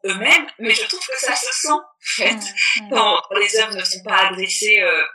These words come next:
Speaker 1: de manière généreuse, quoi, à ceux et celles qui, qui les regardent.
Speaker 2: C'est bien ça qui nous occupe, je crois. <laughs> Ariane, toi, tu avais d'autres questions ?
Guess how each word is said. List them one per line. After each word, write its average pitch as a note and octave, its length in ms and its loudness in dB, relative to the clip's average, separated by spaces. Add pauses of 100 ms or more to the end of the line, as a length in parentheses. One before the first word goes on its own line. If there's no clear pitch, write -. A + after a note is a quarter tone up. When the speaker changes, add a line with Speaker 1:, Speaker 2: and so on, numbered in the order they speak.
(180)
Speaker 1:
de G#3 160 2
manière G#3 340 0
généreuse, G3+ 720 0
quoi, F3+ 160 0
à F3 120 2
ceux F#3 240 -2
et F#3+ 60 -2
celles F#3 240 -4
qui, F3+ 200 -4 (200)
qui F#3 120 2
les F#3 80 0
regardent. F#3+ 380 4 (420)
Speaker 2:
C'est - 160 -18
bien G3+ 140 -14
ça A3+ 160 -14
qui A3+ 140 -10
nous F#3+ 180 -14
occupe, F#3+ 300 -20
je F3 160 -18
crois. - 200 -20 (520)
<laughs> G#3 360 -12 (1200)
Ariane, A3 380 -8
toi, C4+ 100 -10 (200)
tu A3+ 100 -10
avais G3 280 -10
d'autres A3+ 160 -14
questions ? A3+ 320 -20